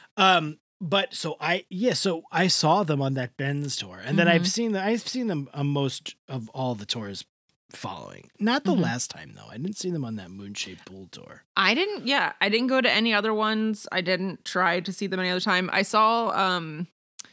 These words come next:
Speaker 2: saw Tom York once in London. He came into the National Portrait Gallery when I was working. He seemed like a nice, he, like, waved. <laughs> Like,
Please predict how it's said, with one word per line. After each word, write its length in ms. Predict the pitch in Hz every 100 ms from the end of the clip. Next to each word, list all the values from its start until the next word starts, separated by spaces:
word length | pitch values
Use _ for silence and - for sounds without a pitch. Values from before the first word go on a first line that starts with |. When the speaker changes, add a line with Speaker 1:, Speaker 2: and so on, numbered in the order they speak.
| _ -
Speaker 2:
saw 160 | 233 240
Tom 300 | 285 233 214
York 280 | 202 208
once 300 | 196 196 196
in 140 | 208 190
London. 760 | 175 185 190 180 180 190 180 165
He 140 | 202
came 220 | - 202
into 180 | 190 185
the 60 | 185
National 340 | 185 190 190
Portrait 340 | 170 180 190 180
Gallery 300 | 180 175 175
when 140 | 170
I 100 | 165
was 300 | 165 165 160
working. 600 | 175 165 - - 170 175 180
He 120 | 202
seemed 300 | - 180 175
like 160 | 160
a 40 | 175
nice, 420 | 185 175 - - _ _
he, 80 | 202
like, 180 | 185 170
waved. 420 | 165 156 165 -
<laughs> 60 | - - - 269 -
Like, 300 | 269 240 -